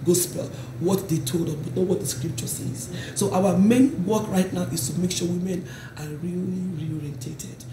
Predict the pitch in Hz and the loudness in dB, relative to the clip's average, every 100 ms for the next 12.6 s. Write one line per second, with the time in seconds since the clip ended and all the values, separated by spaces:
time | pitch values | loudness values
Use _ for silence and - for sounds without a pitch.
0 | - - 156 147 - 123 120 - 123 - | -12 -8 -6 -8 -10 -12 -10 -10 -10 -12
1 | - - - - - - - 185 180 302 | -14 -16 -14 -14 -14 -16 -8 -4 2 6
2 | 302 202 180 175 - 208 190 - - - | 6 4 0 0 -2 -2 -2 -4 -10 -12
3 | - 196 202 190 180 180 175 165 - - | -6 -4 -2 -2 0 0 -2 -4 -8 -14
4 | - 240 254 - 285 277 220 196 196 208 | -8 -6 -2 0 2 2 0 -2 -2 -2
5 | 208 190 220 226 233 247 254 240 190 180 | -2 -2 -4 0 2 2 2 2 4 0
6 | - - - - - - - 214 220 285 | -4 -10 -14 -14 -14 -14 -6 -2 -2 2
7 | 349 240 196 208 165 165 180 180 - - | 4 4 2 0 -4 -4 -2 -4 -4 -14
8 | - 185 - 175 165 190 190 - - - | -8 -6 -6 -6 -4 -2 -2 -4 -6 -10
9 | - - - 202 180 - 160 165 175 165 | -12 -12 -2 -2 0 -4 -4 -6 -8 -10
10 | - 147 - 175 - - - 180 175 180 | -10 -10 -8 -8 -10 -14 -4 -2 0 0
11 | 226 233 208 196 180 - 165 - - - | 0 -2 -4 -4 -4 -6 -10 -10 -10 -10
12 | 151 - - 127 - - | -10 -12 -10 -10 -8 -10